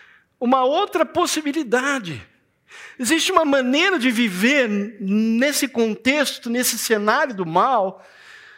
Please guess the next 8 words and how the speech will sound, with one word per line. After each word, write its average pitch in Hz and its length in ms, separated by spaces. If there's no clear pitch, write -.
de 311 100
uma 359 160
forma 330 440
que 294 160
você 311 280
vence 277 540
o 240 60
mal 214 720